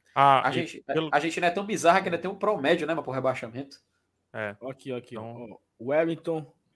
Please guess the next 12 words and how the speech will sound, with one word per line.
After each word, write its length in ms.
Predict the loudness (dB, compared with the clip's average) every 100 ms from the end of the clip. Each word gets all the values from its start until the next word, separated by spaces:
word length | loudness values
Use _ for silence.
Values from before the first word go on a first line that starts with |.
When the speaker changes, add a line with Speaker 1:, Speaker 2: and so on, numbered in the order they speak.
| -8
Speaker 3:
Wellington 440 | -4 -4 -4 -2 0
Lima. 380 | 0 -2 -8 _
Saulinho, 520 | -8 0 0 2 0
com 180 | -2 0
a 80 | 0
ida 120 | 0
do 140 | 0 4
Lion 400 | 6 6 4 -2
pra 160 | -4
Libertadores 560 | -4 -4 -2 0 0 0
da 120 | -2
América, 480 | -2 -4 -6 -10